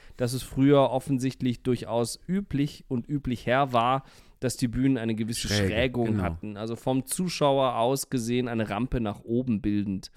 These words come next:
Speaker 2: Ja.
Speaker 1: So, deswegen sagen wir auch, ähm, ne? Wir sagen doch, ja, Downstage, wenn du die Rampe runtergehst, also vorne zur Bühnenkante gehst, Upstage,
Speaker 2: Mhm.
Speaker 1: wenn du die Rampe hochgehst, also weiter nach hinten zur Bühnenrückwand
Speaker 2: Ja.
Speaker 1: läufst.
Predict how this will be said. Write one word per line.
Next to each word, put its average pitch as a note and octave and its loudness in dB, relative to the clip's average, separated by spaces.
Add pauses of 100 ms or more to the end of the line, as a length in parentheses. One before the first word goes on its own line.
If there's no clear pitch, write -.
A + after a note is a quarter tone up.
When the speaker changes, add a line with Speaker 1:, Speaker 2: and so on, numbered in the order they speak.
(560)
Speaker 2:
Ja. E3 4 (240)
Speaker 1:
So, G#2+ -2
deswegen A2 0
sagen G#2+ -2
wir A#2 2
auch, A2 -2 (460)
ähm, G2 0 (180)
ne? C#3 0 (220)
Wir A2+ -4
sagen B2+ 0
doch, A#2+ -6 (240)
ja, G#2 -6 (460)
Downstage, A#2+ -2
wenn A#2 -2
du A2 -2
die G#2+ -2
Rampe A2+ -2
runtergehst, A2+ -2
also G#2 -10
vorne G#2 -8
zur G#2 -10
Bühnenkante G#2+ -6
gehst, G#2+ -8
Upstage, A2 -4
Speaker 2:
Mhm. - -20 (540)
Speaker 1:
wenn G#2 -2
du G#2 -2
die G#2 -2
Rampe G2+ -4
hochgehst, A#2+ -2
also G#2+ -6
weiter G#2 -6
nach G2+ -8
hinten A#2 -4
zur G#2+ -8
Bühnenrückwand A2 -6
Speaker 2:
Ja. G#2+ 0
Speaker 1:
läufst. - -18